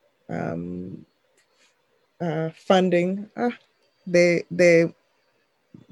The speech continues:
de recursos para organizaciones negras.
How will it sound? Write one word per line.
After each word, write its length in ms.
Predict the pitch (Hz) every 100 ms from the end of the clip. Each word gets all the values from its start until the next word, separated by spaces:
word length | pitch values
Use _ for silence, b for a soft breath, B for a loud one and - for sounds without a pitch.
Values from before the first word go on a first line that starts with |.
| 170 165 - -
de 440 | 170 170 165 160
recursos 680 | 170 180 247 208 - 190 180
para 560 | - 180 170 170 165 170 b b b _ _ _
organizaciones 1040 | - 165 180 170 185 185 170 - 165 170 180
negras. 580 | 165 156 160 151 -